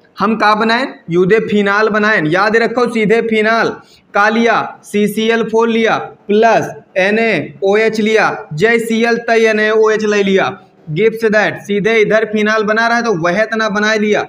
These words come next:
यहाँ पर चार एन ए, चार सी एल, बाहर निकाल दिया एन ए सी एल, कितने? चार। और plus क्या?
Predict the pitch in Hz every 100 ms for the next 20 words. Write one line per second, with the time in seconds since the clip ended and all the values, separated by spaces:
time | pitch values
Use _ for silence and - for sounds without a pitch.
0 | - - _ 185 220 226 233 - 214 226
1 | 226 220 220 233 233 226 220 226 220 226
2 | 226 156 - - _ 160 160 202 220 220
3 | 220 220 214 220 220 214 214 214 214 214
4 | 208 208 208 202 214 202 - 202 190 139
5 | - - _ 190 185 214 220 220 226 185